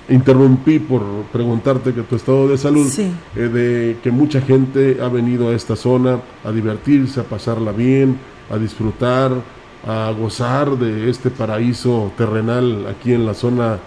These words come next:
Speaker 1: del estado potosino, que es la Huasteca, y que esperemos que se hayan ido muy contentos, muy felices, digo, porque algunos todavía están aquí, pero
Speaker 2: Sí.
Speaker 1: otros ya se retiraron.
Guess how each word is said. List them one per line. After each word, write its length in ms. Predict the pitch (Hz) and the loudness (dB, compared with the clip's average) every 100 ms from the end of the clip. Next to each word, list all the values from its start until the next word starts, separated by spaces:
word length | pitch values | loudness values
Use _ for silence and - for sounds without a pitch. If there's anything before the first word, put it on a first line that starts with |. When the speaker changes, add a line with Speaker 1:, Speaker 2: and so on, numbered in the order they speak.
| - - - - | -18 -20 -20 -6
Speaker 1:
del 280 | 110 110 107 | -4 -2 -4
estado 320 | 101 127 123 | -2 0 0
potosino, 640 | 120 107 107 131 135 131 | -2 -6 -4 0 2 2
que 100 | - | 0
es 140 | 113 - | -6 -4
la 100 | 107 | -4
Huasteca, 600 | 110 113 147 151 160 165 - - - - | -4 -2 0 2 2 0 -4 -18 -20 -2
y 140 | 139 | 0
que 340 | 143 165 165 135 | 2 2 2 0
esperemos 560 | 131 131 139 143 139 | 0 2 4 2 0
que 100 | 135 | -4
se 120 | 113 127 | -2 2
hayan 180 | 131 131 | 4 4
ido 160 | 131 | 4
muy 400 | 123 127 135 135 | 4 2 4 4
contentos, 600 | 135 117 110 139 135 139 | 2 -2 2 2 2 0
muy 160 | 131 135 | 2 2
felices, 360 | 127 131 151 165 | 2 2 2 2
digo, 180 | 175 170 | 2 0
porque 180 | 131 | 0
algunos 300 | 131 151 143 | 0 2 0
todavía 240 | 135 143 143 | 0 0 0
están 200 | 139 139 | 0 -2
aquí, 220 | 135 147 160 - | 2 2 0 0
pero 80 | 117 | -2
Speaker 2:
Sí. 20 | |
Speaker 1:
otros 180 | 160 131 | 0 0
ya 60 | 127 | 0
se 120 | 127 | 0
retiraron. 540 | 120 - 131 135 143 | -2 0 0 2 0